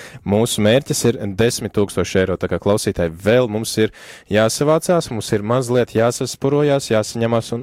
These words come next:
aiciniet droši arī draugus. Bet mums ir vēl viena telefona saruna. Esam sazvanījušies ar Kasina no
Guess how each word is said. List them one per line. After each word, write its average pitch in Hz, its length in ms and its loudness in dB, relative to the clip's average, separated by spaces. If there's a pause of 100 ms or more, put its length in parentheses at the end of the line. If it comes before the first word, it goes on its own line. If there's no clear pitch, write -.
aiciniet 113 400 0
droši 104 300 0
arī 95 100 0
draugus. 90 320 0
Bet 104 160 -4
mums 214 160 -2
ir 147 80 2
vēl 190 240 2
viena 127 160 0
telefona 135 400 2
saruna. 101 480 0
Esam 110 180 -2
sazvanījušies 123 880 0
ar 113 220 2 (520)
Kasina 143 640 0
no 117 200 2